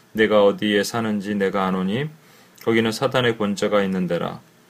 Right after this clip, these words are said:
내가 내 이름을 굳게 잡아 내 충성된 증인 안디바가 너희 가운데 곧 사탄이 사는 곳에서 죽임을 당할 때에도 나를 믿는 믿음을 저버리지 아니하였도다. 그러나 내게 두어 가지 책망할 일이, 것이 있나니,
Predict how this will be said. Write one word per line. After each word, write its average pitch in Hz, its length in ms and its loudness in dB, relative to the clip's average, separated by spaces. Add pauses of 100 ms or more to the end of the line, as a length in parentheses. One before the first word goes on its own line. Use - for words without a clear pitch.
(240)
내가 101 380 0
내 107 220 2
이름을 117 500 2
굳게 - 400 -4
잡아 101 340 2
내 98 160 -2
충성된 117 600 -2
증인 107 340 -4
안디바가 110 720 0
너희 104 280 0
가운데 98 560 -2 (240)
곧 120 260 4
사탄이 127 480 -4
사는 127 400 -2
곳에서 104 400 -6
죽임을 98 500 -4
당할 92 300 -4
때에도 107 680 2 (320)
나를 107 300 4
믿는 104 320 2
믿음을 95 380 -2
저버리지 90 560 -2
아니하였도다. 82 720 -6 (360)
그러나 107 280 6
내게 101 380 2
두어 107 220 0
가지 95 240 2
책망할 113 640 -2
일이, 110 360 -2 (120)
것이 104 280 0
있나니, 95 440 0